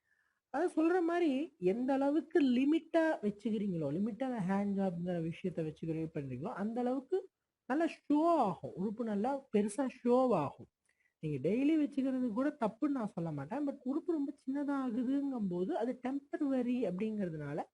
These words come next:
ஒரு திருமணமான காலத்துல கொஞ்ச காலத்துக்கு அந்த ஹேண்ட் ஜாப்ங்கிற விஷயத்தை அவாய்ட் பண்ணிட்டீங்கன்னாவே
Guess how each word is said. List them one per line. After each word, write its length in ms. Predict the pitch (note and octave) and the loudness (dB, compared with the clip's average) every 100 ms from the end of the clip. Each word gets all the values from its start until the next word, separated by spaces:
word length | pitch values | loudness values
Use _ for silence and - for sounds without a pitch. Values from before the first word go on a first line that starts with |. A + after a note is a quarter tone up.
| _ _ _ | _ _ _
ஒரு 220 | C4 - | -4 -2
திருமணமான 840 | - D4+ D#4+ E4 D#4 C#4+ C4 A#3+ - | 0 2 2 0 0 0 -2 -6 -4
காலத்துல 480 | G#3+ A3+ A#3 - E3+ | -2 0 -2 -2 -2
கொஞ்ச 340 | - C4 C#4+ B3+ | 0 2 2 2
காலத்துக்கு 680 | B3+ C4+ C4+ - - G4 - _ _ - | 0 -2 -2 -4 -6 -6 -8 _ _ -4
அந்த 140 | F#3 | 0
ஹேண்ட் 300 | F#3 G3 G3+ | 4 4 2
ஜாப்ங்கிற 340 | G#3+ G#3+ B3 A3+ | 2 0 -2 -2
விஷயத்தை 340 | G#3+ G3 F#3 | -4 -4 -4
அவாய்ட் 420 | F3 G3 A#3 A3 - | -2 -2 -2 -4 -2
பண்ணிட்டீங்கன்னாவே 720 | G3 G#3 G#3 F#3+ E3+ D#3 E3+ | 0 0 -2 -2 -2 -4 -4